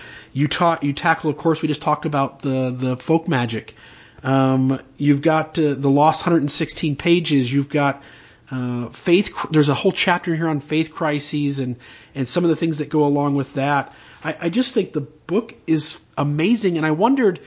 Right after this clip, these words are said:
like, having come off this Eye Plates work where you're tackling the scriptures, what was the impetus for, for now moving into trying to tell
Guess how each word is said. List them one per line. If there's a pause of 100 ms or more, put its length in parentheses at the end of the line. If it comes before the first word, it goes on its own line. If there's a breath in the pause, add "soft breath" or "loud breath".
(440 loud breath)
like,
having
come
off
this
Eye
Plates
work (580 soft breath)
where
you're
tackling
the
scriptures, (1040 loud breath)
what
was
the
impetus
for,
for
now
moving
into
trying
to
tell